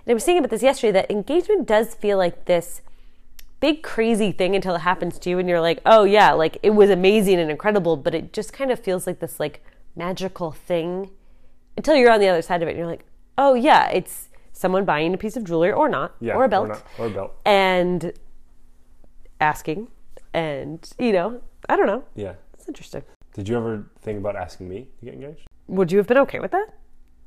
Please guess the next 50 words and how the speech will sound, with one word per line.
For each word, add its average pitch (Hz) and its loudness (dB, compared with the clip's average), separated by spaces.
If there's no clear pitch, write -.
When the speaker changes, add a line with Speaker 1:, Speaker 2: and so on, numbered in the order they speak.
Speaker 2:
Uh, 131 2
Speaker 1:
I - -20
don't 311 -2
think - -8
so. - -10
Speaker 2:
I 196 2
don't 185 0
know. 120 0
I, 123 -4
I 117 -10
think 127 -6
I 113 -2
definitely 98 -8
wanted 87 -12
to 92 -12
do 87 -10
it. 85 -14
Yeah. 95 -10
Speaker 1:
Yeah. 156 -8
I 180 4
would 202 4
have 311 0
asked 170 0
you. 202 -8
Speaker 2:
I 101 -6
would 101 -2
have 92 -10
said 98 -6
no. 95 -14
Speaker 1:
Why? 160 -8
Speaker 2:
Because 92 -8
you 98 -8
rejected 90 -10
me 90 -10
three 95 -14
times 87 -14
to 87 -18
going 87 -10
out. - -4
So - -6
Speaker 1:
<laughs> - -20
So - 2
you 294 10
would 269 10
have 285 8
Speaker 2:
I - 6
would - 4
have, 135 8
Speaker 1:
rejected 123 0
me. - -4